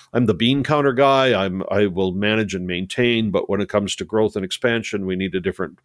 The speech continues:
personality at the helm." And that's when Roger Phillips got hired.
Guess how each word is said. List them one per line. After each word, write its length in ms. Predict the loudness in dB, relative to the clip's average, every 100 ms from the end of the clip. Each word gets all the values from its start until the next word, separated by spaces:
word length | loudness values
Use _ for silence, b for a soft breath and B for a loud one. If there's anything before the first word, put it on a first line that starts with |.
| B B B
personality 800 | -2 0 0 0 0 0 0 -2
at 120 | -4 -4
the 80 |
helm." 440 | -2 0 0 -4 -10
And 100 | -6
that's 220 | -6 -4
when 120 | -6 -2
Roger 320 | -2 -4 -4
Phillips 380 | -2 0 -2 -2
got 160 | -2
hired. 260 | -2 -6